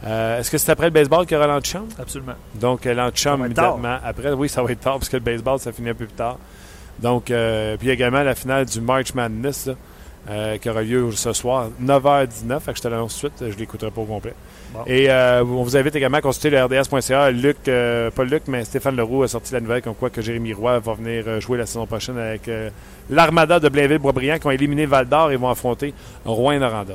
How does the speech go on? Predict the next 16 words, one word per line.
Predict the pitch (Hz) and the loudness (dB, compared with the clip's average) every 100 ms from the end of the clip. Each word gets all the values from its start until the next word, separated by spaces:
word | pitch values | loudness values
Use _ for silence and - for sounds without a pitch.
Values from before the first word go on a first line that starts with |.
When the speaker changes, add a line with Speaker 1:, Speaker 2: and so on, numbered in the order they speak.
| 95 | -8
Speaker 1:
Donc, | 117 | 0
Speaker 2:
Oui. | |
Speaker 1:
un | 151 | 2
gros | 170 233 | 4 4
merci. | 165 - 208 156 | 4 2 -6 -6
Speaker 2:
Il | |
y | 135 | -4
avait | 147 | -4
un | |
commentaire | 147 147 135 160 | -4 -6 -2 -2
dans | 160 | -2
la | 123 | -4
page | 143 139 | -4 -6
aussi | - 151 | -8 -14
qui, | - 120 | -12 -8
euh, | 117 110 113 110 110 | -8 -8 -10 -10 -10